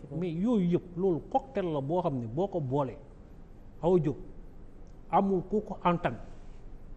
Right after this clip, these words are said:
Speaker 2: Xam nga dañoo ne dëkk bi am na ñaan. Yàlla na ñaan bi yàgg, mais nit da ngay artu. Nit da ngay préparer wu. Quand on veut la paix, il faut la sauvegarder. Di bañ, di def yenn,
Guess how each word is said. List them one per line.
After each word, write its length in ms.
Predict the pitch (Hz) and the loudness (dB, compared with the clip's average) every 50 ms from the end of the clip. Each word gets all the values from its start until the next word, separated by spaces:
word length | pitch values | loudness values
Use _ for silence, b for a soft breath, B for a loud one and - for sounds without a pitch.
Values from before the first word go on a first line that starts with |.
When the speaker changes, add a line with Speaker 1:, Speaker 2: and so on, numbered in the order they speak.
| - - - - - | -14 -14 -14 -10 -8
Speaker 2:
Xam 100 | 156 180 | -6 -2
nga 40 | 190 | 0
dañoo 180 | 208 214 220 | 2 2 4
ne 100 | 208 202 | 4 4
dëkk 240 | 180 160 185 180 - | 6 6 4 4 4
bi 120 | 160 156 156 | 2 2 2
am 140 | 156 160 | 2 2
na 80 | 156 147 | 0 0
ñaan. 260 | 147 143 143 127 107 - - - - - - - - - - - - - - - - - | 0 0 -2 -2 -4 -8 -12 -14 -14 -14 -14 -14 -14 -14 -14 -14 -14 -14 -14 -10 -2 0
Yàlla 180 | 156 180 190 | 0 2 2
na 80 | 185 170 | 2 2
ñaan 320 | 175 170 170 165 160 151 | 2 4 4 2 2 0
bi 80 | 143 139 | 0 0
yàgg, 220 | 139 143 131 117 - - - - - | 2 0 0 0 -2 -6 -10 -10 -6
mais 260 | 135 147 175 185 170 160 | -2 0 0 0 2 2
nit 200 | 175 170 165 135 | 0 0 0 -2
da 80 | 143 147 | -2 -2
ngay 160 | 156 151 - - | -2 -4 -2 -2
artu. 280 | - 143 - - - - - - - - - - - - - - - - - - - - - - | -2 -2 -2 -2 -8 -14 -16 -16 -16 -16 -14 -14 -14 -14 -14 -14 -14 -14 -14 -14 -14 -14 -8 -2
Nit 160 | 165 185 196 - 143 | 0 0 0 0 0
da 100 | 147 170 | 0 2
ngay 160 | 170 170 160 | 2 0 0
préparer 540 | - - 160 151 139 - - 143 135 127 117 | -2 -2 -4 -4 -2 0 0 0 2 0 -2
wu. 60 | 107 104 - - - - - - - - - - - - - - - | -6 -8 -12 -14 -16 -16 -16 -16 -16 -16 -14 -16 -16 -16 -18 -4 4
Quand 260 | - 208 240 247 220 220 | 6 6 6 6 6 4
on 100 | 220 202 | 2 4
veut 160 | 170 170 156 151 | 4 4 4 4
la 140 | 143 139 135 - - | 2 2 0 -2 -6
paix, 160 | 139 123 120 - | -8 -6 -4 -4
il 80 | 180 | -6
faut 180 | - - 180 175 | -2 -2 -2 0
la 160 | 165 156 139 117 | 0 0 -2 -2
sauvegarder. 640 | - - - 165 139 123 127 123 107 110 110 110 101 - - - - - - - - - - - - - - - - - - - - - - - | -4 -2 -2 0 0 0 -2 -4 -6 -6 -8 -10 -12 -12 -12 -14 -14 -16 -18 -18 -18 -16 -16 -16 -16 -16 -16 -18 -18 -20 -20 -20 -20 -18 -12 -6
Di 160 | - 151 202 226 | 0 2 2 2
bañ, 320 | 196 175 226 214 214 233 - - - - - - - - - - | 6 6 6 6 6 4 0 -6 -12 -14 -14 -14 -16 -16 -14 -8
di 140 | 147 151 202 | -4 -2 4
def 200 | 190 226 220 - - - - | 6 6 6 6 0 -6 -4
yenn, 440 | 156 160 190 202 208 190 180 185 | 2 4 6 6 6 4 2 0